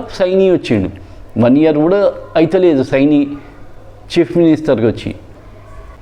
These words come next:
అయితే ఇండియా టుడే సీ ఓటర్ చేసిన సర్వే ఈ విధంగా ఉన్నది. కాబట్టి ఏబీపీ వేరే సంస్థలు కలిసిన సర్వేలలో జమ్మూ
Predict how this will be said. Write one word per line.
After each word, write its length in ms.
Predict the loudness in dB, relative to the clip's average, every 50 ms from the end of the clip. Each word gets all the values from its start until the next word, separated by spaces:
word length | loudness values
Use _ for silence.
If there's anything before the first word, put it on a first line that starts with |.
| -6 -6
అయితే 160 | -2 0 0 2 4
ఇండియా 220 | 4 4 4 2 2 2
టుడే 180 | 2 2 2 2 2 2
సీ 100 | 2 2 4 4 4
ఓటర్ 240 | 2 2 2 0 2
చేసిన 240 | 2 0 2 0 -2 -2 0
సర్వే 300 | 0 0 2 2 2 2 2 2 2
ఈ 20 | 2 2 2 4
విధంగా 300 | 4 2 2 2 0 0
ఉన్నది. 260 | 0 0 -2 -2 -4 -8 -10 -14 -18 -20 -20 -20 -20 -20 -20 -20 -20 -20 -20 -20 -20 -20 -20 -20 -18 -8 -4
కాబట్టి 380 | 0 0 2 2 2 2 4 4 4 6 4
ఏబీపీ 420 | 4 2 2 0 0 0 -2 -2 -2 -2 -4 -6 -10 -14 -16 -16 -16 -16 -16 -18 -18 -18 -6 -2 2
వేరే 220 | 2 4 4 2 0 0 0
సంస్థలు 420 | 0 0 0 0 -2 -2 0 0 2 0
కలిసిన 280 | 0 0 0 0 0 0 0 0
సర్వేలలో 500 | 0 2 2 4 4 4 2 2 2 0 2 2
జమ్మూ 220 | 0 0 2 2